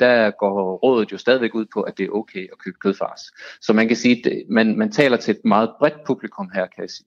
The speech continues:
jeg synes, med de her toogtyve råd, fordi i princippet så skulle vi jo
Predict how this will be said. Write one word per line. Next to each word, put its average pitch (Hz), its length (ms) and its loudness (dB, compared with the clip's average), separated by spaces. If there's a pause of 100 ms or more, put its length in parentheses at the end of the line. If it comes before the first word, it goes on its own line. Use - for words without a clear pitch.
jeg 98 120 -4
synes, 104 280 -2
med - 80 -8
de 101 140 -14
her 101 80 -4
toogtyve 98 640 -8
råd, 101 260 2
fordi - 260 -10
i 95 360 -8
princippet 113 380 0
så - 100 -12
skulle 107 220 -8
vi 101 60 -6
jo 92 260 -4